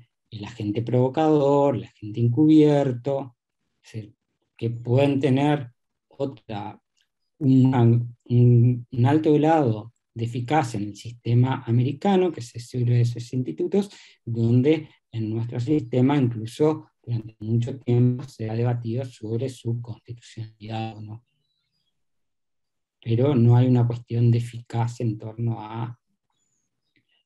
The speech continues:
los, la norma internalizada.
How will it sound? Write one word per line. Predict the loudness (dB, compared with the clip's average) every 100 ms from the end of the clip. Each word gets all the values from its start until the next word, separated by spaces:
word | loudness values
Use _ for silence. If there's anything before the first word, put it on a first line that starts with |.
| _
los, | -14 -12 -12 -14 -14 -16 -20 -20 _ _
la | -2
norma | 2 4 4 6 4 2 -8 _ _ _ _ _
internalizada. | 0 2 4 2 0 0 -4 -10 -14 -14 -16 -18 _